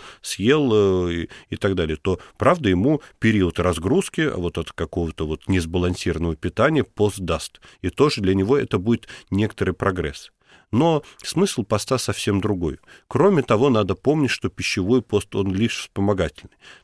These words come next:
Другое дело, что пищевой пост, может, я скажу для кого-то парадоксальную вещь, его просто держать проще всего.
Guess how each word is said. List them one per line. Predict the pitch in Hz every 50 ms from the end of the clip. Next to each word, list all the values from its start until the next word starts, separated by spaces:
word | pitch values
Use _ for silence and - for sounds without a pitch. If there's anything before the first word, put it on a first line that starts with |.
| -
Другое | - 110 107 113 107
дело, | 101 180 214 214 -
что | - - -
пищевой | - - - - - 110 95 92 87
пост, | - - 160 185 - - -
может, | 90 85 - - -
я | 82
скажу | - - 87 85 - 92 82
для | 82 85
кого-то | - - 85 - -
парадоксальную | - 87 85 80 87 - - 165 202 202 139
вещь, | 95 - - 120
его | 123 127
просто | 127 123 - 120
держать | 139 147 - 143 117 - -
проще | - 123 - - -
всего. | - - - 120 90 - -